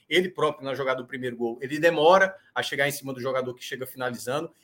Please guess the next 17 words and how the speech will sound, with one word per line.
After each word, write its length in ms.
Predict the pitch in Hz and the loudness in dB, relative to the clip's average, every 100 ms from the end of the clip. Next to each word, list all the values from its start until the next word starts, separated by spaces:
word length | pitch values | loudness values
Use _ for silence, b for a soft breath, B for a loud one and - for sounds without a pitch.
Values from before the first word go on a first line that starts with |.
| b | b
Então, 220 | 147 185 | -2 2
assim, 340 | 196 196 135 - | 2 0 -4 -6
em 100 | 151 | -4
termos 400 | - 208 202 147 | 4 4 4 -2
de 120 | 214 | -4
sistemas 480 | - 190 180 151 131 | -6 -6 -6 -6 -4
defen-, 320 | 131 131 120 | -6 -6 -16
de, 160 | - - _ | -18 -20 _
de 80 | |
sistema 340 | - - 160 135 | -14 -12 -8 -6
defensivo, 540 | 131 120 - 196 - b b | -6 -6 -2 -2 -2 b b
Fortaleza 420 | - 160 180 202 208 | -2 2 2 2 2
tava 240 | 220 240 | 2 4
muito 400 | 240 226 269 247 | 4 4 2 0
mal. 380 | 147 104 - _ _ - | 0 -2 -4 _ _ -16
O 60 | |
primeiro, 480 | 127 180 196 254 196 | -4 4 6 6 4